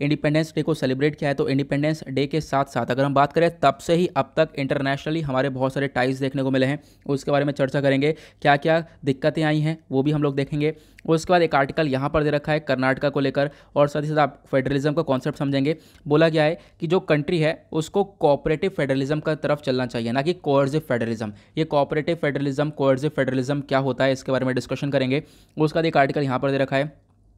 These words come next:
तमिलनाडु ने कुछ स्टेप उठाया है पेट्रोल प्राइसेस को लेकर, उसके बारे में चर्चा की गई है, जो कि मैं कल ही डिस्कस कर चुका था। तो देखो, छोटे-छोटे आर्टिकल हैं जो कि हम लोग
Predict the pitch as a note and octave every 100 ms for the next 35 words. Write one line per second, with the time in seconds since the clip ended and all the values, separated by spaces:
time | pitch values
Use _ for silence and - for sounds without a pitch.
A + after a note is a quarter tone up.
0 | _ - C#3 D#3 D3 D3 D#3 D#3 D3+ -
1 | C#3+ C#3 - D3 C3 C3+ C#3 C3 C#3+ C3
2 | A#2+ C3+ D3 C3 C3 C#3+ - - - D#3+
3 | - D3 D3 D3 C3 C#3+ C#3 B2 A#2+ A2+
4 | C#3 D3+ D3 D3 C#3 D3 C3+ - C3 B2+
5 | B2 A#2+ A#2+ C3+ D#3 F3+ F#3 - - F3+
6 | F3 G3 F3+ C#3 D#3+ F3+ E3+ E3+ E3+ F#3
7 | F#3